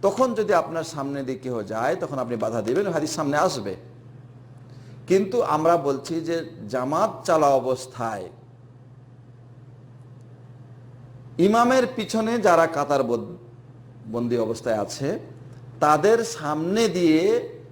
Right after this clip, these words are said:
অতিক্রম করা জায়েজ কিনা, আমরা বললাম জায়েজ। ইবনে আব্বাস রাদিয়াল্লাহু আনহু হাদিস, যেটা বুখারী মুসলিমে রয়েছে, তার দলিল দিয়ে আমরা বললাম যে কি এটা জায়েজ। কিন্তু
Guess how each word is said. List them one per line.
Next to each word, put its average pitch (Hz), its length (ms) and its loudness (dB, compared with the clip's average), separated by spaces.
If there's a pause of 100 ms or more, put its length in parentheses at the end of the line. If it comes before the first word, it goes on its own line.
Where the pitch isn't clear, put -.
অতিক্রম 165 460 -2
করা 131 200 -2
জায়েজ 110 380 -4
কিনা, 120 200 -6
আমরা 127 160 -4
বললাম 104 320 -6
জায়েজ। 95 380 -8 (680)
ইবনে 120 240 0
আব্বাস 127 640 2
রাদিয়াল্লাহু 120 480 -4
আনহু 117 100 -8
হাদিস, 135 300 -6
যেটা 113 160 -4
বুখারী 139 320 -2
মুসলিমে 127 340 -4
রয়েছে, 113 320 -2
তার 113 260 -4
দলিল 127 300 2
দিয়ে 151 300 -2 (380)
আমরা 110 160 -2
বললাম 117 400 0
যে 147 100 -4
কি 143 160 -2
এটা 156 200 0
জায়েজ। 92 340 -4 (600)
কিন্তু 269 640 0